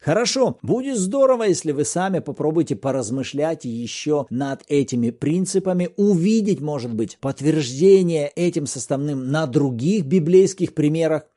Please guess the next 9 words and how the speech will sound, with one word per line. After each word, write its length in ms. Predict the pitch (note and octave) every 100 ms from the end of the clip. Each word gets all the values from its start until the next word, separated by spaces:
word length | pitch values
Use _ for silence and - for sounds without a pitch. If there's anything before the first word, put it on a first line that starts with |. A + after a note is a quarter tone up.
| _ _ _
Ваше 580 | A2 C3+ E3+ D#3 - A2
личное 840 | A2 C3 E3+ G#3 G#3 - G#3 G3+
изучение 1040 | - D#3 A2+ B2 - - E3+ F#3 F#3 F3 D3
с 140 | - C#3+
нашей 320 | F#3+ F#3+ A3+
стороны 540 | - G3 G3+ G#3 F#3+ _
очень 600 | E3+ E3+ F#3+ F#3+ F3+ F#3
даже 440 | B2+ B2 B2+ A2+ C3
поощряемо. 1200 | - A#2 C3+ B2 A#2+ - - G#2+ G2 F#2 D#2+